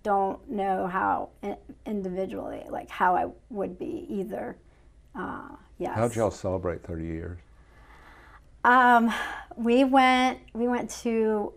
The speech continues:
Speaker 1: Wilmington, actually, and, um, we saw a Phish show. <laughs>
Speaker 2: Was it fun?
Speaker 1: It was fun,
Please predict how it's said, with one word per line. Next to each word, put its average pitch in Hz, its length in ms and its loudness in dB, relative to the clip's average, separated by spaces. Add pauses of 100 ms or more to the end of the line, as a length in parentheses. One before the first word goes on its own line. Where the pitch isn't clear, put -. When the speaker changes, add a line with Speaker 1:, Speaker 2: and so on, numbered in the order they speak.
Speaker 1:
Wilmington, 214 960 0
actually, 190 760 -4 (400)
and, 190 600 -2 (100)
um, 208 460 -2
we 196 140 -4
saw 196 400 4
a 196 40 -2 (140)
Phish 311 340 0
show. 233 540 6 (380)
<laughs> - 340 4
Speaker 2:
Was - 200 6
it 120 180 8
fun? 127 640 4 (640)
Speaker 1:
It 370 540 6
was 302 200 8
fun, 294 580 8